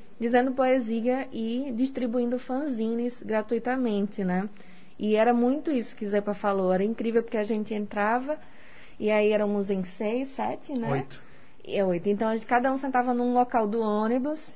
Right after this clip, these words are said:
Speaker 1: e, em determinado momento, um levantava e começava a dizer um poema, depois outro. As pessoas começavam aquele espanto, né? Mas depois era aqueles olhinhos que, que, que é tão bonito de ver, que é como você disse, de fato,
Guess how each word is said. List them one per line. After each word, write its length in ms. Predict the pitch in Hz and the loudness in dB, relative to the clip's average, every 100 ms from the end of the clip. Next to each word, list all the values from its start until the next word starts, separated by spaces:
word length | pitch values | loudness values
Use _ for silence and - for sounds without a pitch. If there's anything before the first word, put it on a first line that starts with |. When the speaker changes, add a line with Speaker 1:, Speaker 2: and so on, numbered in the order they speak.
| - - | -10 0
Speaker 1:
e, 80 | 247 | 2
em 80 | |
determinado 540 | 247 254 269 254 240 247 | 4 4 4 4 4 4
momento, 320 | 233 240 262 | 2 2 2
um 120 | 269 | 4
levantava 600 | 269 269 277 269 240 247 | 4 4 2 6 6 6
e 40 | 262 | 2
começava 340 | 247 254 247 | 0 0 2
a 20 | |
dizer 140 | 233 247 | 2 4
um 100 | 262 | 4
poema, 380 | 285 247 240 233 | 2 2 2 0
depois 420 | 233 247 254 233 | 0 0 0 0
outro. 340 | 233 247 254 - - - - | 2 0 -2 -12 -14 -14 -10
As 140 | 240 | -6
pessoas 360 | - 269 285 269 269 254 - - - | 0 2 4 4 2 0 -6 -12 0
começavam 480 | 269 262 269 262 269 | 4 4 6 6 6
aquele 280 | 269 254 | 4 2
espanto, 640 | 262 - - 247 302 359 311 | 0 -2 4 4 4 0 0
né? 300 | 254 247 294 - - - - - - - | 2 2 0 -6 -14 -16 -14 -14 -12 0
Mas 380 | 220 240 285 277 | 4 6 6 4
depois 680 | 311 311 262 262 294 294 277 | 2 4 6 8 8 6 6
era 160 | 269 | 6
aqueles 360 | 277 277 277 254 | 6 4 4 6
olhinhos 1080 | 254 277 269 247 262 285 247 220 220 - - - | 6 8 6 6 6 4 4 4 2 -4 -12 -12
que, 240 | - 220 208 - | -4 -4 -4 -4
que, 260 | 247 220 | 0 0
que 140 | 214 269 | 0 -2
é 40 | |
tão 200 | 269 440 | 0 0
bonito 400 | 415 262 254 269 | 2 2 2 2
de 140 | 214 214 | 0 0
ver, 480 | 202 202 233 247 247 - - - - | 2 2 4 2 -2 -12 -14 -14 -2
que 80 | 254 | -2
é 40 | |
como 180 | 262 285 | 0 0
você 280 | 277 294 294 | 0 2 0
disse, 320 | 233 226 240 | 0 -2 -2
de 120 | 220 | -4
fato, 600 | - 254 233 247 - 294 | -2 0 2 2 0 -6